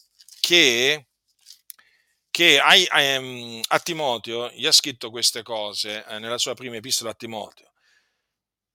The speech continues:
Gli ha detto: "Per questo mi è stata fatta misericordia affinché Gesù Cristo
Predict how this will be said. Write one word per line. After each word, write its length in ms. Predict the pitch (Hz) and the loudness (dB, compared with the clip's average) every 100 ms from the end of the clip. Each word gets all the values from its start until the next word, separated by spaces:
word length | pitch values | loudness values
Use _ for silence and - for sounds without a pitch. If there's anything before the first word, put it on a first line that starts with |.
| _ _ | _ _
Gli 120 | 165 | 4
ha 80 | 190 | 4
detto: 920 | 180 208 170 - 190 180 170 170 160 | 10 10 8 4 4 6 8 8 6
"Per 160 | 147 175 | 4 2
questo 300 | 247 226 175 | 4 4 2
mi 80 | 165 | 4
è 40 | |
stata 240 | 156 160 | 4 6
fatta 260 | 156 175 160 | 4 4 2
misericordia 640 | 147 131 156 151 180 156 | 0 0 0 4 4 4
affinché 320 | 143 151 139 147 | -4 -2 -2 0
Gesù 280 | 135 131 | -2 -6
Cristo 640 | 135 156 156 - 127 117 - | -4 -2 0 0 -2 -2 -6